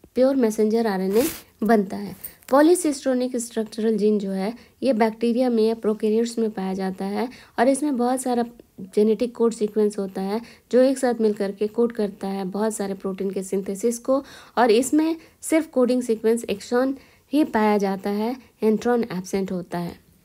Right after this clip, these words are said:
अब हम लोग देख लें type of आरएनए। तीन तरह का आरएनए है, मैसेंजर आरएनए, ट्रांसफर आरएनए, राइबोसोमल आरएनए। मैसेंजर आरएनए क्या करता है? ये कॉपी करता है coded information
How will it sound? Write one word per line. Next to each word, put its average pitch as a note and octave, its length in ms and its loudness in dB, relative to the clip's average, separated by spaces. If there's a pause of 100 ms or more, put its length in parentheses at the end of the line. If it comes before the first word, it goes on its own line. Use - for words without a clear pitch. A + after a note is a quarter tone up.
(1400)
अब C#4+ 140 0
हम E4+ 140 6
लोग E4 160 2
देख A#3 220 2
लें G#3 200 -4 (340)
type D4 340 4
of D#4 80 -8
आरएनए। G3 460 -2 (1600)
तीन E4+ 180 4
तरह C4+ 220 0
का B3+ 160 -4
आरएनए G#3+ 320 0
है, G3 220 -10 (340)
मैसेंजर C#4+ 500 0
आरएनए, G#3+ 360 -4
ट्रांसफर A3+ 500 -4
आरएनए, F#3+ 400 -4
राइबोसोमल A#3 640 0
आरएनए। F#3 420 -4 (380)
मैसेंजर D4+ 460 0
आरएनए B3+ 340 -2
क्या A3 200 -4
करता F#3+ 360 -10
है? G#3 200 -6 (260)
ये C4+ 100 2
कॉपी C4+ 360 -4
करता A3 320 -4
है G#3+ 240 -6 (320)
coded C4 240 2
information G#3 840 -4